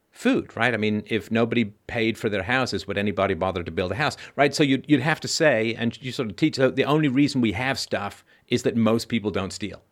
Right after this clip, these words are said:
Like, that's the only reason there is stuff. It's the only reason that farmers send food into the city. It's the only reason that oil is dug up from the ground. It's the, like, it's because most people don't steal. So if you steal,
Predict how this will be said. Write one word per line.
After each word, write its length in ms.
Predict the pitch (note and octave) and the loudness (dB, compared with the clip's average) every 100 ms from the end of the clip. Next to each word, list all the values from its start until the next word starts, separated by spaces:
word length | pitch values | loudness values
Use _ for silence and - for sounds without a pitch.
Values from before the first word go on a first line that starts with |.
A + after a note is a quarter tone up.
| _ - | _ -4
Like, 120 | A#2 | 0
that's 200 | D3 C3+ | 0 0
the 100 | D3+ | -2
only 300 | - D3 D#3 | 0 2 2
reason 300 | C3+ C3 A#2 | 4 2 2
there 100 | G#2+ | 0
is 160 | A2+ G#2 | -2 -4
stuff. 180 | - - | -4 -6
It's 160 | - - | -8 -4
the 120 | A#2 | 0
only 220 | C3 D3 | 0 2
reason 300 | C3+ A#2 A#2 | 2 0 -2
that 120 | F#2 | -4
farmers 340 | - G#2+ A2 - | -4 -2 -2 -2
send 240 | A#2 G2+ | -2 -2
food 220 | A2+ A2+ | 0 0
into 160 | G2 G2+ | -2 -4
the 100 | G#2 | -6
city. 320 | - G2+ G2 - - - - | -4 -4 -6 -16 -20 -18 -6
It's 160 | - | -6
the 160 | - C3 | -2 -2
only 300 | B2+ C#3+ D3+ | 2 2 2
reason 480 | C3 B2 - G#2+ G#2 _ _ - | 2 0 0 -4 -6 _ _ -4
that 420 | A2 G2+ G2+ - - _ - | 0 0 0 -8 -14 _ 0
oil 300 | A2+ A2+ G#2+ | 2 4 0
is 80 | |
dug 240 | - G#2+ G2 | 0 0 0
up 160 | F#2+ | -2
from 100 | - | -2
the 80 | G#2 | -4
ground. 320 | G2+ F2 G2 | -4 -4 -4
It's 140 | F#2 - | -6 -6
the, 120 | A2+ | -4
like, 180 | A#2+ A2 | -2 0
it's 140 | C3 - | -2 -2
because 520 | C3 - C#3 A2+ A2+ | -4 0 2 2 2
most 280 | A#2 A#2+ - | 0 0 -2
people 240 | A#2 G#2 | -2 0
don't 320 | G#2+ F#2+ F2 - _ _ _ _ _ _ | 0 -2 -4 -14 _ _ _ _ _ _
steal. 420 | - - A3+ F3+ A2+ | -10 -4 0 2 2
So 180 | C#3+ - | 2 4
if 260 | E3+ E3+ | 2 2
you 80 | E3+ | -2
steal, 640 | C#3+ - G3+ F#3+ G#2+ A2 | -2 -2 0 0 0 -2